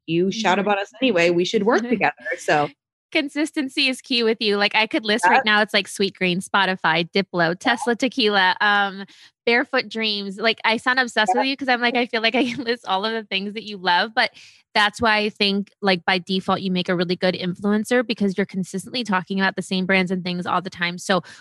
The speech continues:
Speaker 2: when you throw us a promo code or a link or you do work with them, it's like, "Okay, no, this is genuine." And then when you're working with a brand, like you did something with Skims and Spotify, Spotify, I use your lo-fi at home, work from home playlist. I have it on all the time. And so when you worked with Spotify, it's like,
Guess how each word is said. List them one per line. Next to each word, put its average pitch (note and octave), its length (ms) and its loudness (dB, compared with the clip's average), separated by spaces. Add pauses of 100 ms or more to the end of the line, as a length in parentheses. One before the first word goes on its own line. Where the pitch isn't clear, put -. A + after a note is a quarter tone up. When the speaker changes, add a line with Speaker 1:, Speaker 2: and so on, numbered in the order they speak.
Speaker 2:
when G3+ 140 0
you G#3 140 0
throw F#3 200 0
us F#3 160 0
a F#3 60 -4
promo F3 380 -2
code F#3+ 240 0
or F3+ 80 4
a E3+ 60 2
link E3+ 280 -4
or G3+ 80 -2
you F#3+ 140 -2
do F3+ 160 -2
work D#3+ 180 -6
with G3+ 140 -6
them, A#3 160 2
it's - 120 -8
like, G3 140 -4
"Okay, F#3+ 180 -2
no, F#3 160 0
this F#3+ 160 -4
is F#3 120 -6
genuine." G3 560 -2 (320)
And A#3 160 -2
then D4+ 160 2
when C#4+ 100 -2
you're C4 120 -2
working A#3+ 300 -2
with A#3+ 140 -2
a G3 60 -4
brand, G3+ 320 -2
like F#3+ 200 -4 (100)
you G3 180 -6
did F#3 240 -8
something F#3 240 -8
with F3+ 100 -10
Skims G3 320 -4
and F3+ 240 -6 (100)
Spotify, F3+ 600 0 (360)
Spotify, G#3 380 2
I F#3+ 120 2
use F#3+ 300 0
your G3 120 -2
lo-fi F3 720 -2 (120)
at E3+ 220 -2
home, F3+ 240 -6
work F3 180 -12
from F3+ 140 -10
home E3+ 180 -6 (100)
playlist. F3 340 -6
I - 40 -8
have E3+ 160 -4
it F3 60 -6
on F3 100 -6
all D#3+ 160 -8
the D#3+ 80 -8
time. F3 400 -10 (400)
And A3 540 2
so C#4 160 -2
when B3+ 160 -2
you A#3+ 140 -6
worked A3 300 0
with B3+ 160 -6
Spotify, A3+ 440 2
it's G#3 100 -6
like, G#3+ 140 -2